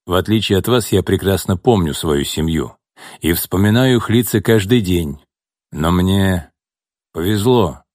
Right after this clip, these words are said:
и очень повезло, поскольку мои близкие всего лишь полагают, что я мёртв. А вот у Юрки здесь совсем иного рода коленкор.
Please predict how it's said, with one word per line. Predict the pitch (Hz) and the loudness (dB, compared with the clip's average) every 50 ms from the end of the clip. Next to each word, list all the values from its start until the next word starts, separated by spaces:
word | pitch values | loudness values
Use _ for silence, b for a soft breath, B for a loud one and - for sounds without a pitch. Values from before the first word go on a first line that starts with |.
| B B B B B B | B B B B B B
и | 80 92 | 2 2
очень | 117 120 - - 113 101 | 4 4 2 2 0 2
повезло, | 117 107 110 104 104 131 113 | 2 2 2 2 2 2 2
поскольку | - 110 98 - 117 107 92 110 | 2 0 0 2 0 2 2 2
мои | 101 101 104 101 | 2 2 2 0
близкие | 98 107 127 117 - - - 104 | 2 2 0 0 0 0 0 0
всего | 92 - - 95 98 | 0 0 0 2 2
лишь | 104 104 95 - - - _ _ _ | 2 2 0 -2 -8 -12 _ _ _
полагают, | _ 101 95 98 98 90 101 101 101 92 | _ -2 0 0 2 2 2 2 2 2
что | - - - 101 | -2 -2 0 2
я | 98 101 104 | 2 4 4
мёртв. | 107 120 127 117 - - - - - - - _ _ _ _ _ _ _ _ _ _ | 4 2 2 2 0 -2 -8 -12 -14 -14 -18 _ _ _ _ _ _ _ _ _ _
А | - 78 87 | -4 -2 0
вот | 95 104 95 - | 0 0 0 2
у | 110 | 2
Юрки | 110 123 156 160 139 - 117 | 4 4 4 4 2 0 0
здесь | 95 87 110 104 - | 2 2 2 0 2
совсем | - 139 135 - - - 127 123 127 | 2 0 0 2 2 2 2 4 4
иного | 127 127 131 135 143 139 | 4 4 4 4 4 4
рода | 117 104 98 92 82 90 | 4 4 2 2 0 0
коленкор. | - - 92 92 95 98 - - 98 95 92 90 92 | 0 0 0 0 0 0 0 2 2 2 2 0 -4